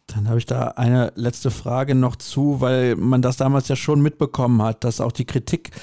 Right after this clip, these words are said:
an deiner Leistung relativ groß war. Ich meine, du hast dich ja gerade auch selber kritisiert, aber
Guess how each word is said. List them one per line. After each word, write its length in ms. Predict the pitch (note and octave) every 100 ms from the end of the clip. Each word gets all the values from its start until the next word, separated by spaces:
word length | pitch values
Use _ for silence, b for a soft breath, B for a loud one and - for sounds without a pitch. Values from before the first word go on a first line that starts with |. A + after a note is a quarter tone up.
| B B
an 140 | B2+
deiner 240 | B2 A#2+ A#2
Leistung 360 | B2 B2+ C3
relativ 440 | A#2 A#2 A2+ B2 -
groß 240 | - A#2
war. 80 | A#2+
Ich 80 | B2+
meine, 120 | B2
du 80 | B2+
hast 100 | -
dich 80 | C3
ja 100 | A#2+
gerade 220 | A#2 A#2+
auch 80 | A2+
selber 280 | D3 F#3
kritisiert, 540 | - B2 B2+ A2+ A#2+ A2+
aber 260 | B2 B2